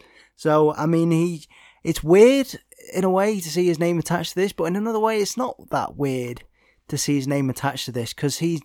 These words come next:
just a bit of an oddball and does whatever he wants. I think he's involved in the Mandalorian series now.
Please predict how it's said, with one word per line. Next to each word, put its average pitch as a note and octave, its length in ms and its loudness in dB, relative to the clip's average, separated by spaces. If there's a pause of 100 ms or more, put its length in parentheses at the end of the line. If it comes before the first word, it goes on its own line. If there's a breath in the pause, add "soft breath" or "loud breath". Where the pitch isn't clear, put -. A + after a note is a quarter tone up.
just E3+ 260 -6
a E3 80 -2
bit D#3+ 280 0
of D3 120 -6
an D#3 120 0
oddball C#3+ 540 0
and C#3 140 -6
does D3 180 -4
whatever D3 360 -2
he C3+ 80 -2
wants. C3+ 360 -4
I C#3 40 -6
think E3+ 160 -4
he's C#3+ 180 -6
involved C#3 460 -4
in C3 80 -4
the B2+ 80 -4
Mandalorian C3 680 -2
series D#3+ 440 -2
now. D#3+ 200 -6